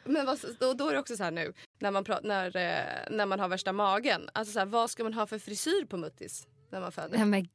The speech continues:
Speaker 2: gud. <laughs>
Speaker 1: Vad, vad ser bäst ut när den blir så stor? Inte för att man kommer bry sig om det, jag vet.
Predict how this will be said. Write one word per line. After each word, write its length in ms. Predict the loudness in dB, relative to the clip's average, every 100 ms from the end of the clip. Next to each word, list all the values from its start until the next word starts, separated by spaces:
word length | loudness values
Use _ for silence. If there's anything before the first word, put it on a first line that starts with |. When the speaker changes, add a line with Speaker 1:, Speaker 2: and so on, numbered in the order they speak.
| 0
Speaker 2:
gud. 640 | 4 6 8 6 4 2
<laughs> 0 | 2 2 2 -10 -10 -6 -8 -8 _ -20 -20 -20 -20 _ -20 -20 -20 -20 _ -20 -20 -20 _ -20 -20 -14 -6 0 2 6
Speaker 1:
Vad, 420 | 8 6 4 -4 -6
vad 260 | 2 4 4
ser 160 | 4
bäst 320 | 4 4 2 -4
ut 160 | 0
när 120 | 4
den 100 | 4
blir 120 | 4 2
så 180 | 6 6
stor? 360 | 6 6 6 4 -8 _ _ _ _ _ -20 -20 _ -18 -14 -12 -12 _ -4 2 4 4 4 4 6 6
Inte 160 | 6
för 60 | 4
att 120 | 2
man 120 | 2
kommer 260 | 0 0 0
bry 280 | 4 4 2
sig 220 | 0 0
om 100 | 0
det, 260 | 0 2 4
jag 280 | 4 2
vet. 380 | -2 2 2 2